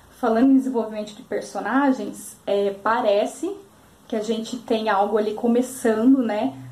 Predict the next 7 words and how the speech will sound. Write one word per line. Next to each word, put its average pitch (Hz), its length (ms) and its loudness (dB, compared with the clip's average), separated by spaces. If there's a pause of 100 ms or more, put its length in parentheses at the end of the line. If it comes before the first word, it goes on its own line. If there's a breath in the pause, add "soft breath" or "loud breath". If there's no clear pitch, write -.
a, 208 720 -2
a 202 100 0
desenvolver 220 1000 2
a 220 160 0
personagem 233 560 0
da 233 160 2
Jojo. 254 640 2